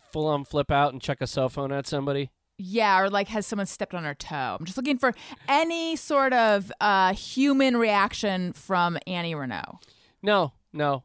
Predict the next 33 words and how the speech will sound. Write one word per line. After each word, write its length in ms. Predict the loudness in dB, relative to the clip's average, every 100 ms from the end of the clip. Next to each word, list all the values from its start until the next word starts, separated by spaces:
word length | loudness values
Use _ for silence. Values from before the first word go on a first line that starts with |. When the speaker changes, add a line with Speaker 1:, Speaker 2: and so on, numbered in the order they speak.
| -6
Speaker 1:
I've 220 | -6 -4
never. 400 | -4 -2 -2 -4 -12
Speaker 2:
Really? 380 | -14 -12 -12 -10
Speaker 1:
No, 300 | -10 -10 -10
I, 100 | -12 -12
she's 220 | -14 -12
kinda 180 | -8 -6
perfect, 440 | -6 -6 -8 -14
yeah. 220 | -10 -10 -10 _ _ _ _ _ _ _ _ _ _ -10
Speaker 2:
Does 100 | -6
she 80 | -2
wear 120 | -2
glasses? 480 | 2 2 2 -2 -4
Have 140 | -2
you 60 | -2
seen, 360 | -2 -2 0 0
like, 160 | -2
her 160 | -2 -6
clean 280 | -4 -2 0
her 100 | 0
glasses 400 | 0 0 -2 -4
and 80 | -2
then 100 | -2
they 140 | -2
immediately 500 | -2 -2 -2 -2 -6
fog 300 | -6 -4 -2
up 120 | -4
again 340 | -6 -8 -6 -6
and 60 | -8
then 60 |
she 120 | -10
got 140 | -8 -8
upset? 400 | -8 -10 -10